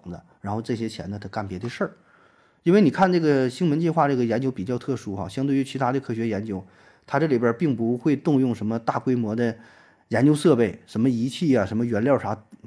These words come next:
都不用，用的就是人，就是所谓的具有特异功能的人，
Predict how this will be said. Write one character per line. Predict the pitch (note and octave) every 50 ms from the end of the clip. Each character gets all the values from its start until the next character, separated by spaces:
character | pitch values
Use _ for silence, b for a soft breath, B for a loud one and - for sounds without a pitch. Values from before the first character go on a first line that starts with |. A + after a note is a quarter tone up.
| - _ _ -
都 | C3 A#2+
不 | G#2+ G#2 - -
用， | A#2+ G#2 G#2 - _ _ _ _ _ _ _ _ _ _ _ _ _ _ _
用 | C#3 D#3 F#3 F3+ E3
的 | D3+ C#3
就 | D3 D3+
是 | D3 D3 C3 A2
人， | G#2 D#2+ F#2 A2 - - - _ _ _
就 | - C#3+
是 | B2 C#3+ C#3
所 | C3+ - B2+ A2 F#2+
谓 | G2 C#3 D3 C3+
的 | A#2+ A2+ G#2 G2+
具 | G2+ C3+
有 | B2 A2 D2+ -
特 | - - - C3+
异 | B2 B2
功 | A#2+ B2 B2+ A#2
能 | G#2 G#2+
的 | A2+ A2+
人， | G#2 F2 - - G2 -